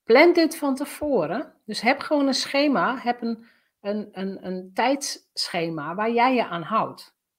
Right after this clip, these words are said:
Zoals je zegt, om half elf is de koffiepauze.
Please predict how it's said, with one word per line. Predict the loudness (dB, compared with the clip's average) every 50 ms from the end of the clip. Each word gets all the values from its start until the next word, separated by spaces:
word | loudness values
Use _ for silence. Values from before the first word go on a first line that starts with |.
| _ _ _ _ _ _ _ _
Zoals | _ -10 -6 -6
je | -6 -4
zegt, | -4 -6 -6 -4
om | -4 4
half | 8 8 8 8 8
elf | 4 2 0
is | -2 -4
de | -8 -6
koffiepauze. | -6 -4 -4 -4 -4 -2 0 0 2 2 0 0 -2 -6 -6